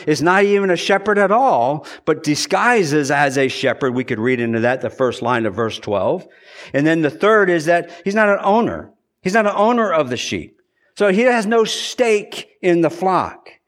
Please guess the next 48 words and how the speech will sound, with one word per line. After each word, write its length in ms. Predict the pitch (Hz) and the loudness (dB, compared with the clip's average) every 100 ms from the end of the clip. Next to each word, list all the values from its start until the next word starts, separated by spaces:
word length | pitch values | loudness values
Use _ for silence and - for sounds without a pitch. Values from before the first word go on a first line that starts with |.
| _ - - | _ -12 -2
He 160 | 226 226 | 2 2
has 240 | 196 165 | 2 0
no, 100 | 214 | -2
he, 560 | 185 208 - 196 185 185 | 0 0 0 -4 -2 0
he 20 | |
has 220 | 208 190 | 0 0
no 180 | 220 240 | 0 0
vested 460 | 190 226 - 220 - | 0 -2 0 -2 -2
interest 460 | 220 214 208 - | -4 -2 -4 -2
in 120 | 185 | 0
the 80 | 165 | -2
flock 320 | 175 170 165 180 | -2 -2 0 0
other 200 | 175 165 | 0 0
than 240 | 165 160 - | -2 -4 -8
what 260 | 139 180 175 | -4 -2 -2
he 260 | 147 202 190 | -2 -4 -2
can 280 | 196 175 | -2 -2
get 240 | 151 196 190 | -2 -4 -4
from 320 | - 160 135 | -2 -2 0
that 240 | 135 127 | -2 -2
flock. 540 | - 123 113 160 - - _ _ _ _ _ - | -2 0 0 -4 -10 -20 _ _ _ _ _ -6
And 100 | 151 | 0
so 140 | 190 | 0
the 100 | 165 | 0
true 280 | - 226 233 | 0 0 0
shepherds 480 | - 185 196 185 170 | 0 0 0 -2 0
are, 200 | 160 - - - | -2 -6 -8 0
are, 120 | 160 | 2
are, 220 | 165 165 | 2 2
are, 180 | 165 165 | 2 2
are 300 | 151 147 - | 2 0 0
opposite 540 | 156 190 208 196 196 | 0 0 0 0 2
or 140 | 180 151 | 4 2
opposed 560 | 131 190 196 196 190 | 0 2 2 2 0
to 340 | 190 185 180 - | 0 0 -2 -4
the 140 | 165 | -4
false 320 | 156 190 185 - | 0 0 2 0
shepherds. 580 | 156 131 139 165 - - - - | -2 -2 -2 -4 -8 -16 -8 0
There 160 | 180 | 2
are 100 | 165 | 2
shepherds 460 | - 208 202 196 - | 0 0 0 -2 -2
who 120 | 196 | 0
are 120 | 160 | 0
fully 380 | - 202 208 196 | 0 0 2 0
committed 600 | - - 185 208 208 - | -2 -6 -2 0 0 -2
to 80 | 156 | -4
the 100 | 139 | -4
sheep. 440 | - 143 151 - | -4 -2 -2 -4